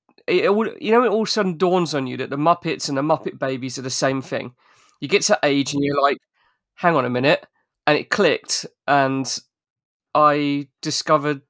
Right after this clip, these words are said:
sort of the Muppets. It spoke to my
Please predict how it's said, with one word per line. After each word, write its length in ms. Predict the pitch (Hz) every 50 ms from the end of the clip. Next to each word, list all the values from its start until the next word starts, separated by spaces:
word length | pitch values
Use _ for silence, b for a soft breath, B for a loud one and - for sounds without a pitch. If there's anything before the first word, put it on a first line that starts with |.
| _ - -
sort 320 | - - - 139 135 139
of 40 | -
the 60 | - 151
Muppets. 600 | 170 180 - - 139 - - - - - - - - _ _ -
It 160 | 160 170 -
spoke 360 | - - - - 185 208 160 -
to 120 | - -
my 500 | 175 165 165 160 151 151 147 147 139 127